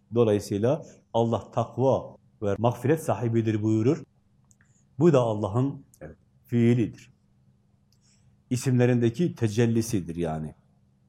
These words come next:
Allah'ı veli olarak kabul etmek demek, Allah'a sorumluluğunu, yani velayetini Allah'a teslim etmek demektir.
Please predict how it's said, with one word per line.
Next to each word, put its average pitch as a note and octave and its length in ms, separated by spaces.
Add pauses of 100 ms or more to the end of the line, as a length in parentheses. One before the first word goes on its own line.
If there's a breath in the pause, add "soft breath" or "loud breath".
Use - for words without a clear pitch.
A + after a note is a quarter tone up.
(1500)
Allah'ı C#3+ 480
veli E3 180
olarak A2 440
kabul A#2+ 260
etmek A#2 400
demek, A#2 460 (2000)
Allah'a C3+ 760 (380)
sorumluluğunu, C3 760 (100)
yani A#2 400
velayetini A#2+ 760 (120)
Allah'a B2+ 400
teslim B2 380
etmek A#2+ 340
demektir. E2+ 520